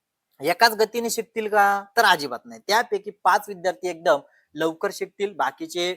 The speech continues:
जे दहा विद्यार्थी असतील ते मध्यम असतील, आणि जर ते काही पाच विद्यार्थी असतील, त्यांना तुम्हाला थोडी अजून गती, तुम्हाला त्यांना मदत करावी लागेल वेगळी. कळालं? आता विकासाची गती. आता तुम्हाला सगळ्यात महत्वाचा एक संदेश आहे का ज्या मुलं आता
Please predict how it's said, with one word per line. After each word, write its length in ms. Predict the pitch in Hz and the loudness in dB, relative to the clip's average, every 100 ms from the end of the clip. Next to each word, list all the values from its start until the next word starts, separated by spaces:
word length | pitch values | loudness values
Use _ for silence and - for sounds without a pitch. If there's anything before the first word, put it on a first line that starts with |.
| _ _ _ 151 | _ _ _ -12
जे 80 | |
दहा 240 | 156 147 160 | -4 -4 -4
विद्यार्थी 420 | 160 170 165 190 | -6 -8 -8 -10
असतील 220 | 170 196 | -12 -12
ते 100 | 190 | -8
मध्यम 420 | 247 247 202 202 | -2 -2 0 -2
असतील, 280 | 185 - 165 | -2 -8 -14
आणि 180 | 151 214 190 | -12 -12 -2
जर 180 | 277 302 | 0 0
ते 140 | 294 - | -6 -4
काही 140 | 226 220 | -2 0
पाच 240 | 190 180 | 0 0
विद्यार्थी 340 | 180 165 165 175 | -4 -6 -6 -8
असतील, 180 | - 185 | -16 -6
त्यांना 320 | 160 156 160 | -4 -4 -8
तुम्हाला 360 | 175 165 147 123 - | -10 -6 -6 -6 -10
थोडी 220 | 151 170 | -10 -6
अजून 320 | 143 147 160 | -6 -8 -12
गती, 320 | 135 131 156 | -14 -12 -14
तुम्हाला 360 | 160 143 143 165 | -14 -10 -6 -6
त्यांना 320 | - 139 147 | -8 -12 -12
मदत 340 | 135 127 156 - | -12 -10 -10 -6
करावी 280 | 143 131 110 | -4 -4 -8
लागेल 260 | 104 107 135 | -14 -12 -8
वेगळी. 240 | 127 110 _ _ _ | -8 -10 _ _ _
कळालं? 240 | 202 196 202 | 2 4 4
आता 160 | 202 | 2
विकासाची 520 | 196 208 175 143 - | -6 -4 -4 -6 -12
गती. 200 | 110 - _ _ _ - | -18 -20 _ _ _ -2
आता 280 | 247 196 120 _ _ _ - | 4 4 2 _ _ _ -4
तुम्हाला 240 | 208 240 | 2 2
सगळ्यात 380 | 240 220 190 202 | 2 0 0 -2
महत्वाचा 340 | 208 202 202 208 | -2 -4 -2 -4
एक 120 | 202 | -4
संदेश 380 | 185 175 196 175 | -6 -4 -4 -2
आहे 120 | 139 | -4
का 100 | 156 | -4
ज्या 260 | 143 185 226 | -4 -2 -2
मुलं 380 | 202 175 180 175 | -2 -2 0 -2
आता 340 | 151 156 117 | -2 -2 -2